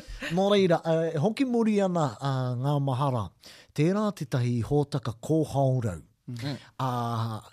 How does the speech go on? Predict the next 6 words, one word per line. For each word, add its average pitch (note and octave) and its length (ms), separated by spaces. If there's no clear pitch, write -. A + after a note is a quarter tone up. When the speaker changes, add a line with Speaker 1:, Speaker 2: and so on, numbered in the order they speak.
Speaker 1:
Quinton F#3 440
Hita, A2 360
uh, A2 500
ka C#3+ 140
ki F3 200
i - 20